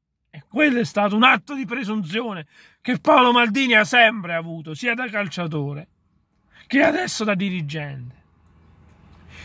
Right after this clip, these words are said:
Perché non andare dal proprietario e dire: "Io ho sbagliato, abbiamo fallito, ma dammi la fresca"?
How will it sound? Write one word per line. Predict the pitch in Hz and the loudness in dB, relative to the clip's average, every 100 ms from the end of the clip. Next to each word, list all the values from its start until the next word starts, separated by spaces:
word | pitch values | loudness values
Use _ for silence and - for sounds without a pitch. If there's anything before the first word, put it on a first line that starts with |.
| - | -14
Perché | - 233 - 262 240 233 _ _ _ _ _ _ _ - | 2 4 4 4 4 2 _ _ _ _ _ _ _ -4
non | 277 277 | 4 6
andare | 269 262 247 240 208 202 | 6 4 4 4 4 0
dal | 214 247 214 190 | -4 -4 -8 -8
proprietario | 220 214 214 220 208 196 | -8 -6 -2 0 0 -2
e | 170 | -8
dire: | 202 190 180 - _ | -8 -6 -8 -10 _
"Io | 254 262 240 | 2 4 6
ho | 214 | 4
sbagliato, | 202 175 185 180 156 139 131 143 143 _ _ _ _ _ _ _ _ _ _ _ _ | 0 -4 -4 -4 -4 -4 -8 -16 -20 _ _ _ _ _ _ _ _ _ _ _ _
abbiamo | 226 196 180 294 285 254 | 2 4 4 4 4 0
fallito, | 190 220 208 254 214 151 131 139 _ _ _ _ _ _ _ _ _ - | 2 2 2 -6 -10 -12 -16 -20 _ _ _ _ _ _ _ _ _ 0
ma | 254 | 2
dammi | 302 285 269 240 | 4 6 4 2
la | 233 214 | 2 2
fresca"? | 165 208 185 151 - 160 170 | 2 -2 -2 -4 -12 -16 -16